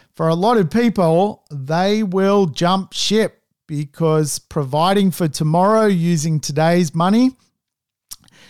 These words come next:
is quite a stressful paradox for people. And of course, uh, for a lot of people as well, they overinvest.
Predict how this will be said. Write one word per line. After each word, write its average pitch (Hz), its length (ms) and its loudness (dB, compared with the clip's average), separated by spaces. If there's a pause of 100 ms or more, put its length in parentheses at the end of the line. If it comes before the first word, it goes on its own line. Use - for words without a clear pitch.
(240)
is 170 600 0 (200)
quite 170 580 -2 (120)
a 139 180 -6
stressful 160 1080 -4 (120)
paradox 151 760 -2
for 139 220 -8
people. 131 580 -8 (680)
And 208 100 -2
of 240 140 -4
course, 262 540 0
uh, 226 400 -2 (100)
for 240 240 0
a 233 60 4
lot 254 200 2
of 269 80 -2
people 240 320 0
as 175 140 0
well, 220 680 0
they 202 600 -2 (100)
overinvest. 160 1300 -2